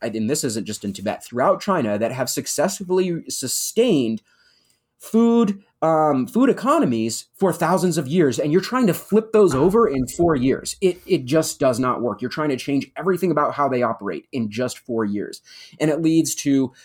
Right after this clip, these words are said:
um, well, what many call, um, one of the worst man-made disasters of all time, really is what it's going to lead to.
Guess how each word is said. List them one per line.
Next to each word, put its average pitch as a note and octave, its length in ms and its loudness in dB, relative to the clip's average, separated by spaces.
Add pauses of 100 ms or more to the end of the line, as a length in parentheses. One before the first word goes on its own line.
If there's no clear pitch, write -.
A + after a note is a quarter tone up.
(200)
um, B2 560 2
well, C3 180 2
what A#2 160 2
many C3+ 320 2
call, A#2 540 2 (180)
um, B2 320 0
one C#3 140 2
of A#2 40 -2
the C3 60 0
worst B2+ 320 0
man-made B2+ 520 0
disasters A2 520 -2
of G2 80 -4
all F#2+ 160 -2
time, E2 320 -10 (100)
really G2+ 280 -4
is F2+ 120 -8
what F#2+ 120 -2
it's - 160 -10
going G2+ 220 -4
to F2+ 40 -10
lead F#2 220 -6
to. - 240 -14